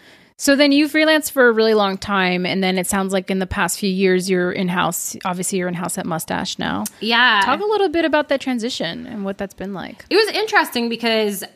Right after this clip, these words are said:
Speaker 2: I, you know, you get so used to that freelance hustle, and, uh, again, not having great boundaries with self, self-care, I was very much like, "Okay, I'm gonna work, like,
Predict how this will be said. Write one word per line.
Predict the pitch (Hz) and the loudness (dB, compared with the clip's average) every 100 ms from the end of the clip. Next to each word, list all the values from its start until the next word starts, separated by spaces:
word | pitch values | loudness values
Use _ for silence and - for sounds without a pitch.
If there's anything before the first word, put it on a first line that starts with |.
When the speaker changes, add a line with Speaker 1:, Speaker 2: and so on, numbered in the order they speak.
| - | 2
Speaker 2:
I, | 220 220 214 214 214 196 | 4 6 4 2 0 0
you | 240 | 0
know, | 220 | 0
you | 220 | 0
get | 220 220 - | -2 -4 -4
so | 233 | -8
used | 214 208 - - | -6 -8 -10 -10
to | 220 202 196 190 196 | -6 -6 -6 -8 -6
that | 202 196 | -2 -2
freelance | - 233 208 196 190 - | -2 -8 -4 -4 -6 -8
hustle, | - 202 - 247 262 320 349 - - - - | -4 -2 -2 0 4 4 2 -6 -20 -14 -2
and, | 226 | 0
uh, | 226 - | 0 -2
again, | 214 208 196 202 | 0 0 0 2
not | 196 180 | 2 2
having | 196 202 196 | 0 -2 -4
great | 190 190 - | -6 -6 0
boundaries | 196 208 208 196 196 | 2 2 0 -2 -4
with | 190 | -4
self, | 190 185 - _ | -4 -4 -10 _
self-care, | - 214 196 - - - 233 214 202 196 180 | -4 -2 -2 -6 -10 -2 2 4 4 2 0
I | 196 | -4
was | 190 | -4
very | 180 185 185 | -4 -2 -2
much | 180 185 180 | -2 -4 -4
like, | 190 180 - | -6 -4 -4
"Okay, | 214 214 | -2 0
I'm | 185 | 0
gonna | 190 185 | 0 0
work, | 185 180 180 | -2 -4 -6
like, | 190 | -10